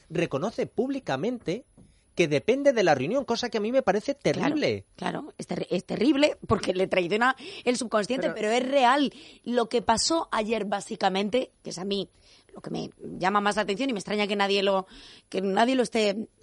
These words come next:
Speaker 2: destacando. Yo me acuerdo cuando entré contigo a las seis y media de la tarde, siete menos cuarto, eh, el gobierno estaba vendiendo,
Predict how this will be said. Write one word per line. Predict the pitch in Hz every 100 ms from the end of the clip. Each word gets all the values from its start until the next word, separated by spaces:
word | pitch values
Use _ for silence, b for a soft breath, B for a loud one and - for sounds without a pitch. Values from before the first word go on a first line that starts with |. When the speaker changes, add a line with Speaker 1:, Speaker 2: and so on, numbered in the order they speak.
| _ -
Speaker 2:
destacando. | - 208 220 202 - 277 277 185 - -
Yo | 202 - 151 170
me | 180
acuerdo | 185 202 202
cuando | 196 180
entré | 175 208
contigo | 220 208 262 220
a | 185
las | 175 - B B B
seis | - - 269 262
y | 277
media | 269 262
de | 240
la | 226
tarde, | 233 233 208
siete | 185 233 220
menos | 208 190
cuarto, | - 226 202 277 302 - b b b b b _
eh, | 202 190 175 165 - _ _ -
el | 180
gobierno | 175 170 175
estaba | 202 233 226
vendiendo, | 233 214 214 262 233